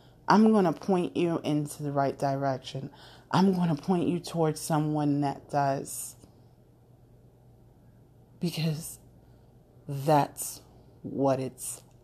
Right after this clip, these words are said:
about. For real, that is what it's about. So guys, as always,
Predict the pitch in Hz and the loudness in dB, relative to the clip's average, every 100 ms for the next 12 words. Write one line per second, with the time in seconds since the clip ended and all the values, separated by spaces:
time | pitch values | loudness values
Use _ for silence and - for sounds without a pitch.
0 | - 135 131 - 117 - - - - - | -2 -2 -2 -4 -4 -6 -20 -20 -20 -20
1 | - - - - _ - - - - - | -20 -20 -20 -20 _ -20 -20 -20 -20 -20
2 | - - - 156 147 131 123 123 127 135 | -20 -14 -2 2 2 2 -2 -6 -2 6
3 | 139 135 143 143 139 - - - - 143 | 8 8 6 4 0 -10 -20 -18 -2 0
4 | 123 120 - - - 127 - 117 147 - | 0 -2 -8 -16 -10 -10 -8 -10 -10 -14
5 | - - - _ _ - - - - - | -20 -20 -20 _ _ -20 -20 -20 -20 -20
6 | - _ - - - - - - - - | -20 _ -20 -20 -20 -20 -20 -20 -20 -20
7 | - - - 139 135 156 160 165 170 170 | -20 -16 -6 -4 0 4 6 6 4 2
8 | 170 - - - - - - - - 139 | -2 -8 -16 -20 -20 -20 -20 -20 -12 -8
9 | 135 - 170 185 208 214 214 226 - | -8 -2 2 4 4 2 -2 -6 -12